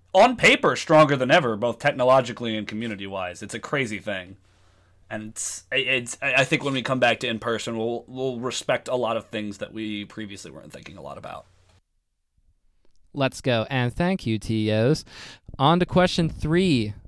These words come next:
Speaker 2: Should there be bans in best of five sets?
Speaker 1: Oh boy, here we go. <laughs>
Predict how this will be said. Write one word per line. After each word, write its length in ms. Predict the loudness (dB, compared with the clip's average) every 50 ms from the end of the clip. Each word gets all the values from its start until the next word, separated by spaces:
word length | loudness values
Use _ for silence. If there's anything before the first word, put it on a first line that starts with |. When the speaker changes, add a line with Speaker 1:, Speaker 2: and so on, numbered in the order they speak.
| -20 _ _ -10
Speaker 2:
Should 400 | -6 -2 4 6 6 6 6 6
there 140 | 4 4 4
be 160 | 4 0 0
bans 680 | 2 2 2 2 4 2 2 0 0 -2 -4 -8 -12 _ _ _ _ _
in 180 | -2 0 0 0
best 320 | 0 0 -2 -2 -2 -4
of 100 | -4 -4
five 380 | -2 -2 0 0 0 0 -2 -4
sets? 720 | -6 -6 -4 -4 -4 -4 -8 -14 -16 -16 -14 -14 -14 -16 -18 -20 -14 -8
Speaker 1:
Oh 240 | -6 -4 -4 -4 -6
boy, 460 | -6 -10 -10 -10 -10 -10 -10 -12 -14
here 140 | -14 -12 -12
we 140 | -10 -10 -10
go. 380 | -10 -10 -10 -10 -10 -10 -10 -12
<laughs> 40 | -12